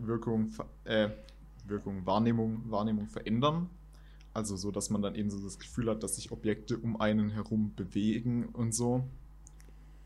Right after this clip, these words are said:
Aber grad eben diese, diese Halluzinationen und diese veränderte Wahrnehmung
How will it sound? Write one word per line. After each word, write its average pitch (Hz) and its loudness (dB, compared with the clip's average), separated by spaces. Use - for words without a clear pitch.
Aber 110 2
grad 127 6
eben 131 8
diese, 107 2
diese 110 0
Halluzinationen 120 2
und 113 0
diese 107 -2
veränderte 135 0
Wahrnehmung 147 2